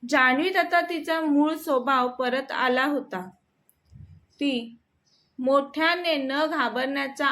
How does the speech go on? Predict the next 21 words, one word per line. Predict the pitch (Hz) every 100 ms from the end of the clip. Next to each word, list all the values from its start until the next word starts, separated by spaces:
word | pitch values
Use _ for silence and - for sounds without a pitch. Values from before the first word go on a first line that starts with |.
| - -
आव | 262 285 285
आणत | - 247 269 277
बोलते, | 247 233 208 269 254 226 240 - _ _ _ _ _ _ _
"तू | 311 320 269 269 _ _ _ _ -
कितीही | 320 320 359 359 381
धक्के | 320 269 - 294
दिलेस | 254 254 247 254 240 -
तरी | 254 254 285
मी | 269 269 233 240 - -
घाबरणार | 233 214 202 247 269 285
नाही. | 285 247 226 202 202 _ _ _ _ _ _ _ _ _ _ _ -
मी | 277 370 349
तुला | 330 320 262 247 - _ _ _
काहीतरी | 269 254 277 311 339 349
विचारत | 311 269 269 269 277 294 -
आहे, | 247 247 269 240 233 - _ _ _ 277
त्याचे | 269 269 349
उत्तर | 330 294 - 320
न | 311 285 330
देता | 320 247 269 240 226
पलकुट्यासारखा | 240 240 240 294 285 311 320 269 226 277 240